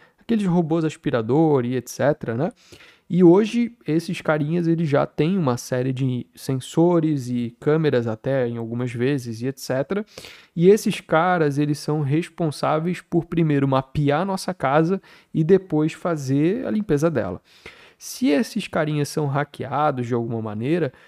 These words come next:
você pensa que todo o mapeamento três D da sua casa, ou pelo menos o mapeamento daquela parte que ele limpa, né? Ele tá ali dentro daquele robô, ou tá no servidor que aquele robô se comunica,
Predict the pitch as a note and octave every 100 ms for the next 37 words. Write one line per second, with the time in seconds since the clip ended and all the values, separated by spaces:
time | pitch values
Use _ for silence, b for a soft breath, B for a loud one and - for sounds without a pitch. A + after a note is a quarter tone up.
0 | b - C#3+ F3+ F#3 E3+ G3 F#3+ F#3+ F#3
1 | F3+ F#3+ G#3 A#3+ G#3 - - G3+ E3 C3+
2 | C#3 F#3+ F#3+ E3 D3 D3 B2 B2+ C3 B2
3 | - A2 - A#2 D3+ E3+ A#2 G#2+ B2 C3+
4 | D#3+ C#3+ B2+ C#3 F3 D3 C#3 C3 B2+ C#3
5 | B2 A#2+ D#3 C#3+ C3 - C3 B2 - C3
6 | D#3 - - C3 A#2+ A2+ A#2 F3+ G3 A2+
7 | A2 D#3+ B3 B B B B D#3 F3 G3+
8 | B3+ D#4+ E4 - - C#4 D#4+ C4 F#3+ G3+
9 | F#3+ F#3+ F3 F3+ C#3+ F#3 C#4+ - E3 A3
10 | A3 A3 G#3 - F#3 E3+ D#3 D#3 F3 F3
11 | D#3+ C#3+ D3+ - F3+ E3 F#3+ B3+